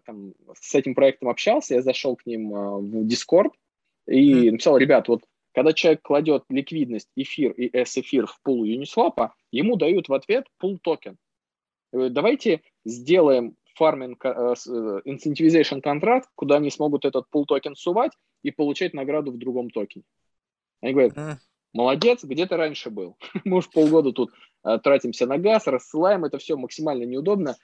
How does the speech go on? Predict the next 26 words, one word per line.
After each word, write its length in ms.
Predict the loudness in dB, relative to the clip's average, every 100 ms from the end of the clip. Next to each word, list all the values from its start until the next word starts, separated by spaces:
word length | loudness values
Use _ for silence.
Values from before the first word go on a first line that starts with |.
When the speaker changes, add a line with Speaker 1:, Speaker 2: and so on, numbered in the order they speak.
| _ _ -10
Speaker 1:
э, 420 | -6 -4 -2 -4
все 260 | -4 0 0
жалуются, 460 | 4 4 4 0 -4
никто 260 | -4 -2
из 60 | -2
людей 240 | -2 -4
не 80 | -6
понимает, 400 | -6 -4 -2 -2
где 180 | -2 -2
его 140 | -2
награда». 540 | -4 -4 -2 -2 -4 -10 _ _ _ _ _ _ _ _
Вот. 460 | -10 -6 -4 -4 -8 _ _ _ _
А, 300 | -12 -8 -4
они 140 | -2 -2
организовали 480 | -4 -2 -2 -2
там 200 | -4 -12
грант, 440 | -4 -4 -2 -6 -12 -10
э, 360 | -6 -6 -6 -6
я 440 | -4 -2 -2 -4
за, 560 | -4 -4 -4 -4 -8 -12 _
не 320 | -16 -12 -10
знаю, 300 | -8 -8 -4
месяц 400 | 2 2 2 -2
где-то 320 | 2 0 2
сделал 500 | -2 2 4 4 2
смарт-контракт. 640 | -4 -4 -4 -4 0 0 0